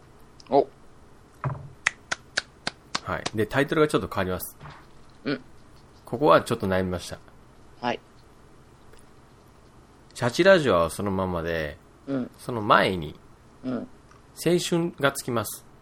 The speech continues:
Speaker 1: 青春？
Speaker 2: はい。
Speaker 1: どっか置いてきちゃったな
Speaker 2: 青春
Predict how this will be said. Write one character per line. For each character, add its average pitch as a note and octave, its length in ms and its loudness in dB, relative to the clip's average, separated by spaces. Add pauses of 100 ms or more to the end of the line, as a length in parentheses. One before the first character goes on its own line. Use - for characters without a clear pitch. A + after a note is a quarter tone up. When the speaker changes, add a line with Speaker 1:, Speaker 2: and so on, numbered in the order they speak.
(460)
Speaker 1:
青 - 60 -2 (440)
春？ G#3+ 40 -12 (340)
Speaker 2:
は - 240 -8
い。 - 40 -20 (1200)
Speaker 1:
ど B2 100 2
っ - 60 -8
か B2 120 0
置 C3+ 100 6
い C#3 40 -2
て F#3+ 80 2
き - 80 -2
ち - 80 4
ゃ - 20 2
っ - 40 0
た G3 100 6
な F3+ 640 12 (920)
Speaker 2:
青 D3+ 160 2 (140)
春 C#3+ 220 0